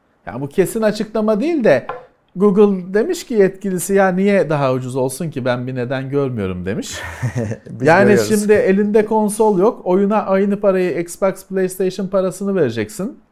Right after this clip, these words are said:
Speaker 1: Ayda on dolar mı ne Stadia parası vereceksin. Trafik eğer kotalıysa falan internetin ayrı mesele. Hani internetin sana maliyeti. E, yani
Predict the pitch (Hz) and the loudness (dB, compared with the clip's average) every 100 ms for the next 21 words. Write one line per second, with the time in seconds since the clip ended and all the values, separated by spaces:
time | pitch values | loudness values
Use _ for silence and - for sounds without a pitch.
0 | - 147 175 190 196 190 196 190 185 - | 0 0 2 2 2 2 0 0 -6 -2
1 | 170 180 180 180 180 175 - 190 185 165 | 0 2 2 0 -2 -4 -2 0 2 0
2 | 135 127 113 - 110 107 107 101 - 240 | 0 0 -2 -4 -4 -4 -4 -8 -6 -8
3 | 320 _ _ _ _ _ _ _ - 151 | -8 _ _ _ _ _ _ _ 0 6
4 | 180 180 208 160 180 180 175 180 190 185 | 6 4 2 4 4 4 2 -2 0 -2
5 | 180 175 - 185 170 175 175 175 170 170 | -2 -6 -6 -4 -2 -2 -2 -4 -4 -4
6 | 170 170 175 151 175 180 175 120 - 104 | -2 -4 -4 0 0 2 0 0 -2 0
7 | 190 - _ _ _ _ _ _ _ - | 0 -2 _ _ _ _ _ _ _ -6
8 | 117 117 131 127 123 117 113 110 123 110 | -4 -2 -2 0 0 -2 -6 -6 -4 -2
9 | 110 104 104 101 101 - 330 339 _ _ | -2 0 0 0 -2 -2 -4 -6 _ _
10 | _ _ _ _ _ _ _ _ _ _ | _ _ _ _ _ _ _ _ _ _
11 | _ 160 170 135 175 185 185 185 | _ 0 2 4 2 2 0 -2